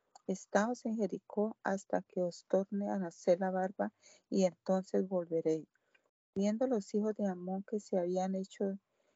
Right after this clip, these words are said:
odiosos con David, enviaron los hijos de Amón y dieron sueldo a los sirios de la casa de Rehob y a los sirios de Soba, veinte mil hombres de pie,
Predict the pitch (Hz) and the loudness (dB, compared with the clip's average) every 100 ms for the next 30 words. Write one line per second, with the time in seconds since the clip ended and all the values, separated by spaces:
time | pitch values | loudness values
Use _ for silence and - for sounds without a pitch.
0 | _ _ - 185 190 185 190 196 220 - | _ _ -2 0 0 0 0 0 -6 -8
1 | - 185 175 170 190 208 - 190 185 196 | -4 -2 -2 -2 -2 -2 0 -2 0 0
2 | 196 220 214 185 - 202 202 202 190 170 | 0 0 -2 -2 -2 0 0 0 -2 -4
3 | 175 190 196 196 190 190 196 214 - - | -6 -4 -2 -4 -2 -2 -2 -4 -8 0
4 | 202 202 - 208 - _ _ _ - 190 | 2 2 -2 -6 -6 _ _ _ -4 0
5 | 185 180 - 202 196 208 196 175 - 185 | 0 -2 -2 2 2 2 0 0 -4 -2
6 | 180 - 190 196 _ _ _ _ _ _ | -2 -2 -6 -6 _ _ _ _ _ _
7 | - 202 190 180 175 190 208 - _ - | 0 2 4 2 4 2 0 -4 _ -2
8 | 196 185 180 - - 196 196 202 190 - | 0 0 -2 -6 -2 0 0 0 -2 -4
9 | - 185 196 202 _ _ - 202 202 - | 2 4 4 -4 _ _ -4 2 2 0
10 | - 190 190 202 220 - 208 208 208 214 | -4 -4 -2 -2 -4 -2 0 0 0 0
11 | - 190 - 190 196 | 2 -2 0 -2 0